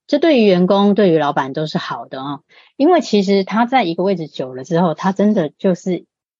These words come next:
比较会没有办法再突破了。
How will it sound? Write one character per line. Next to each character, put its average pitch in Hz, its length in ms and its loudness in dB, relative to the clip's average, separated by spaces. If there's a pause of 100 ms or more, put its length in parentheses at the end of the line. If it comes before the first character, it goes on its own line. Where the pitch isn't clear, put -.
(480)
比 160 180 -4
较 226 260 2
会 190 360 0 (240)
没 190 140 -2
有 196 100 0
办 180 160 0
法 131 120 -12
再 147 160 -8
突 123 220 -14
破 135 280 -8
了。 - 160 -16